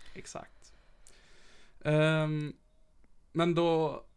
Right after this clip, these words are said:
ska vi tänka här, för att vi, ehm, vi ska börja med den här podden igen nu. Vi har varit, vi kommer troligtvis inte göra veckovis, för att den strukturen har varken du eller jag i våra liv.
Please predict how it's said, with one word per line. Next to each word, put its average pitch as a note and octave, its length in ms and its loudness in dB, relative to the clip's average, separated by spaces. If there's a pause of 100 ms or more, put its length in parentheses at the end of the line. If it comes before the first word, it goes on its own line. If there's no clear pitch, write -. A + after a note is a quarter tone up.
(120)
ska - 180 -10
vi D3 100 -4
tänka D3 240 -6
här, C#3+ 80 -6
för D3+ 100 -6
att D3 100 -10
vi, D#3 380 -2
ehm, D3 520 -4 (320)
vi D3+ 120 -8
ska D3+ 160 -6
börja C#3+ 300 -4
med C3+ 80 -8
den C3+ 80 -6
här B2 80 -10
podden A2 400 -14
igen G#2+ 200 -12
nu. A#2+ 80 -10
Vi B2 100 -6
har C3 80 -4
varit, - 240 -12 (140)
vi C#3 100 -4
kommer C#3+ 220 -6
troligtvis C#3 340 -8
inte B2 180 -10
göra A2 200 -8
veckovis, - 580 -10
för B2 80 -8
att - 320 -14 (500)
den C#3 180 -8
strukturen - 500 -10
har - 80 -8
varken A2 280 -10
du G#2 160 -6
eller - 120 -6
jag - 100 -6
i - 20 -6
våra A2+ 200 -6
liv. A2 220 -6